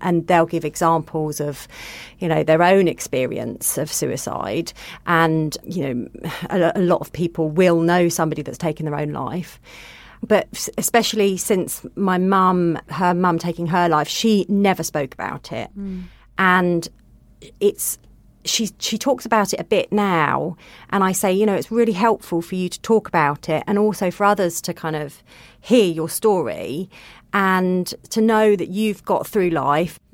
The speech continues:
Speaker 1: She's called Carol I Can Do It because she does such a fantastic job of crashing on and, and getting on with life and doing everything that she wants to do.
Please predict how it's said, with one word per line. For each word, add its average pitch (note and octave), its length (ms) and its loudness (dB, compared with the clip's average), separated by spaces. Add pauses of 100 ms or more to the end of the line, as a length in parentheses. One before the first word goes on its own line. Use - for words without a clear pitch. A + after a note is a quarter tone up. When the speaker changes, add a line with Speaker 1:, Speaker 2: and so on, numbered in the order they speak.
Speaker 1:
She's G3 260 -6
called G3+ 200 0
Carol F#3 340 2
I F3 140 4
Can E3+ 180 -6
Do F3 160 0
It - 240 -2
because E3+ 580 -2 (340)
she - 160 -2
does F3 180 2
such - 200 2
a G3+ 60 -6
fantastic F#3+ 580 0
job F#3+ 320 2
of D#3+ 120 -6
crashing F#3 360 -2
on F3+ 220 2
and, D#3+ 220 -2
and F3 180 -2
getting F3+ 260 2
on E3+ 140 0
with E3+ 140 -4
life E3+ 340 2
and D#3+ 100 -2
doing E3+ 440 2
everything E3 400 -2
that C#3 120 -4
she F3 200 -4
wants D#3+ 320 -4
to F3 100 -4
do. E3+ 480 -2